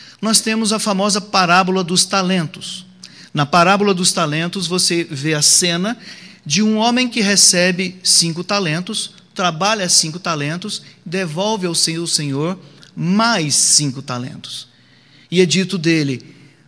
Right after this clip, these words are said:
"Servo bom, servo fiel, entra no gozo do teu senhor." Ou seja, ele trabalha, ele produz, e então ele é recompensado,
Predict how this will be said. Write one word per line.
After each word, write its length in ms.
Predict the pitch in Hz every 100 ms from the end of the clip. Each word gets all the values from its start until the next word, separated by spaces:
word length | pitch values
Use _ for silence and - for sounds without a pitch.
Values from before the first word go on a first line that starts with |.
| _
"Servo 480 | - - 175 156 147
bom, 480 | 127 139 165 214 214 - - -
servo 420 | - - 156 143
fiel, 540 | 139 - 135 147 180 - -
entra 300 | 180 185 190
no 140 | 185 185
gozo 600 | 131 139 190 214 208 190
do 140 | 185
teu 240 | 185 151 156
senhor." 480 | - 190 135 117 - - - _ - -
Ou 120 | - 165
seja, 500 | - 156 135 123 - - - -
ele 240 | 143 143
trabalha, 680 | 139 151 143 160 190 208 214
ele 240 | 180 151 147
produz, 840 | - 165 139 123 226 269 - - - - -
e 160 | 185
então 400 | 190 190 185 180
ele 140 | 170 151
é 80 | 147
recompensado, 1200 | 139 180 180 170 165 156 147 - 175 185 196